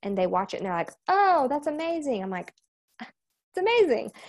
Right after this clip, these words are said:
And so I'm learning as I'm going. I'm literally learning as I'm going. And it is scary. It is so scary, 'cause I'm like, "Oh, people are gonna see right through me." And that's okay. It makes it genuine. You build those relationships that way.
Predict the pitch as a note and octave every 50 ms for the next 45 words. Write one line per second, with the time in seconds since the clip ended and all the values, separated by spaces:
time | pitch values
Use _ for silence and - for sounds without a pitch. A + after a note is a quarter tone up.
0 | - - - - - B3 - C4+ B3 B3 B3 A#3+ A3 A3+ A3+ B3+ D#4 G4 G4 D#4
1 | C4 A3+ A3 - - A3+ A#3+ B3 A#3+ A3 G3+ G#3+ G3 G3+ G#3 A#3 D4+ C#4+ - -
2 | - - G#3+ - _ _ _ - A3+ A#3 A#3 A#3 B3 C#4 D4+ F4+ F#4 F4+ F4 E4+
3 | D4+ C#4 C4 B3+ B3+ B3+ A3+ G#3+ - G#3+ A3 A3 G#3 G3 F#3+ G3+ G3+ G#3 G3+ G3+
4 | F#3 F#3+ F#3 - G#3+ G#3+ A3 A3+ B3 B3 B3 - - - B3+ D4 D#4+ - E2 -
5 | B1+ - - - - A3+ A3+ A3+ - B3 B3 B3+ - - C4+ C#4 C4 A#3+ A#3+ A3
6 | A#3 A3+ A3 G#3 - - A3+ G#3+ G3 - - B3 A#3+ B3+ B3 A3+ A#3 A3 G#3 -
7 | - A#3 A#3 A3 G#3 - - B3 B3 A#3+ A3+ F#3 - - _ - - - - B3+
8 | B3 A#3+ A#3+ A3 B3+ D4 D4 - D4 C#4 C#4+ C#4+ C#4+ C4+ C#4 C#4+ D#4 E4+ D#4+ B3
9 | F#3 F3 F#3 - - - - F#3 D#3 D3+ G#3+ G#3 G3+ G#3 - - - G3 G3 -
10 | A3 G3 G3+ G3 F#3 F3 E3+ - - - G3 - _ _ - G#3 F3+ - F#3+ F#3
11 | F#3+ G3 G3 G3+ F#3+ F#3+ F#3 F#3 F3+ F3+ F3+ F#3 F3+ - - F3+ F3+ - - F3+
12 | F3 - - F3 - - - F3 E3 B2 - G3+